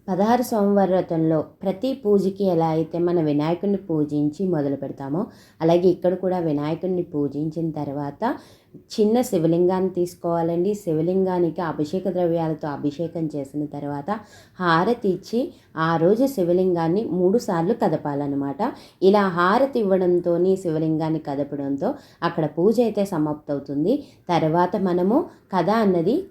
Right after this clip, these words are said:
చెప్పుకోవాలండి. ప్రతి సోమవారం అన్నది పూజ, అలాగే హారతి, తర్వాత కథ అన్నది చెప్పడం జరుగుతుంది. ఇప్పుడైతే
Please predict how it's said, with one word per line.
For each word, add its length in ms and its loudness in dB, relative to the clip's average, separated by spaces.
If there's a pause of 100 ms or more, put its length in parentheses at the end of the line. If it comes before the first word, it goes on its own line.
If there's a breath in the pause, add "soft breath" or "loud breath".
చెప్పుకోవాలండి. 800 0
ప్రతి 360 2
సోమవారం 600 2
అన్నది 280 0
పూజ, 400 -2 (360)
అలాగే 380 -2
హారతి, 720 0
తర్వాత 320 -2
కథ 260 -4
అన్నది 480 -2
చెప్పడం 360 -2
జరుగుతుంది. 640 -2 (320 loud breath)
ఇప్పుడైతే 640 2